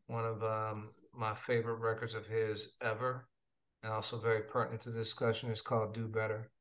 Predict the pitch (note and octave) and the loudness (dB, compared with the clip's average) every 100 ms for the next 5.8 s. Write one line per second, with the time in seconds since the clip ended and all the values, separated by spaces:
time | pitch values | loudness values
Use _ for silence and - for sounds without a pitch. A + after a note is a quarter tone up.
0 | _ - A2+ G#2 G#2 G#2 - - A#2 A2+ | _ -10 -6 -4 -6 -8 -6 0 0 0
1 | G#2+ A2+ G#2+ A2+ _ _ _ _ _ _ | 0 -2 -4 -10 _ _ _ _ _ _
2 | _ B2 A#2+ C3 B2 A#2 A2 A2+ A#2 A2 | _ 2 4 6 6 4 2 4 4 2
3 | - A#2+ A2+ G#2 A2+ G#2 G2+ - - G#2 | -4 -6 -6 2 2 2 -6 -14 -12 -10
4 | G#2 G2 - A#2+ G#2+ G2+ F#2+ G#2 G2 - | -8 -6 -4 -2 -2 -6 -8 -8 -8 -12
5 | G2+ - - - G#2 G2+ G2 G2+ | -12 -10 -6 -6 -6 -10 -12 -14